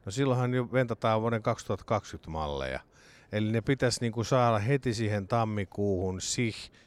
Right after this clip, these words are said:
ja Baselworld ja mahdollisesti jollakin kollaboraatiolla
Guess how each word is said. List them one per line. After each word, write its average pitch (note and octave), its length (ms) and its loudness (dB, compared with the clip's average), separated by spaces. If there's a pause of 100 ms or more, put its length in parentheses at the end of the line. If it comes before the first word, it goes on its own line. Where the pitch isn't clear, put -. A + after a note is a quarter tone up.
(140)
ja G2+ 80 0
Baselworld F#2 920 2 (480)
ja G2+ 100 2
mahdollisesti A2 840 2
jollakin G#2+ 540 0
kollaboraatiolla F2 1040 0